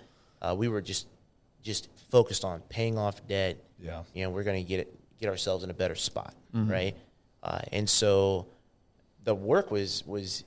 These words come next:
Speaker 1: easy, you know, long hours, hard work, that wasn't a big deal to me, right?
Speaker 3: Yeah.
Speaker 1: The, the challenge, honestly, was I'm an introverted person, actually.
Speaker 2: Mm.
Speaker 1: And so a big part of being a trainer,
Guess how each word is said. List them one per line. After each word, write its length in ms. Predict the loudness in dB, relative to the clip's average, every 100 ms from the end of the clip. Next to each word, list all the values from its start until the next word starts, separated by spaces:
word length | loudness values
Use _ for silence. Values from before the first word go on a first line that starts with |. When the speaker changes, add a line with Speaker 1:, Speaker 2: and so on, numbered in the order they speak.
| -12
Speaker 1:
easy, 400 | -6 -4 -4 -4
you 60 | -2
know, 60 | 2
long 280 | 6 6 6
hours, 380 | 6 6 4
hard 200 | 4 6 6
work, 200 | 4 4
that 160 | 4
wasn't 240 | 4 -2 -6
a 40 |
big 180 | -8 -6
deal 200 | -6 -6
to 120 | -6
me, 380 | -6 -4 -4 -6
right? 200 | 0 4
Speaker 3:
Yeah. 80 | 4
Speaker 1:
The, 120 | 2 -4
the 60 | -6
challenge, 460 | 0 2 4 4 2
honestly, 380 | 2 2 2 0
was 480 | 0 0 0 -2 -4
I'm 140 | -4 -2
an 40 |
introverted 600 | -2 -4 -4 -4 -4 -8
person, 360 | -2 -2 -2 -8
actually. 420 | -10 -10 -10 -10 -14 -16 -8
Speaker 2:
Mm. 140 | -8 -6 -4
Speaker 1:
And 100 | 0
so 600 | 2 4 2 0 -2 -8 -20 _ _
a 80 | -12
big 380 | -2 4 4 6
part 240 | 6 8
of 400 | 6 4 -4 -8
being 200 | -2 -2
a 60 | -2
trainer, 720 | -4 -2 0 2 0 -4